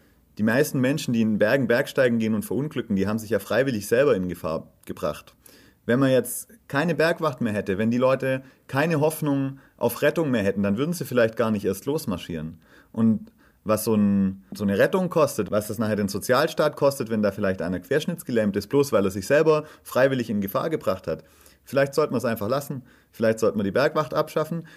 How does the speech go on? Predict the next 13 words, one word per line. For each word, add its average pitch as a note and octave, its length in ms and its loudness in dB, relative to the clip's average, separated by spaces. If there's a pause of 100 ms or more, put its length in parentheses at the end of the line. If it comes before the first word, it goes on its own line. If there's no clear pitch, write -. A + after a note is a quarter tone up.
Vielleicht D#3 320 0
sollte D#3 200 2
man D3 120 0
auch, C3+ 160 0
wenn C3+ 160 0
ein B2+ 160 -2
Motorradfahrer A#2+ 720 2
verunglückt, G#2 560 -2
einfach G#2 240 -4
keinen G2+ 160 -4
Krankenwagen A#2 520 0
mehr F2+ 100 0
losschicken. F2 560 -8